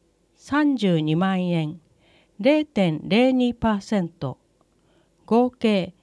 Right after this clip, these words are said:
十四億一千三百七十万円。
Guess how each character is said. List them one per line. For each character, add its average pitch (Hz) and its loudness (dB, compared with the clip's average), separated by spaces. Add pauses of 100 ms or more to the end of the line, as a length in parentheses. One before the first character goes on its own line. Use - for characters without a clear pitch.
(300)
十 277 0
四 269 2
億 156 -4
一 196 -2
千 294 -2
三 262 -2
百 170 -2
七 196 0
十 226 0
万 185 -2
円。 131 -8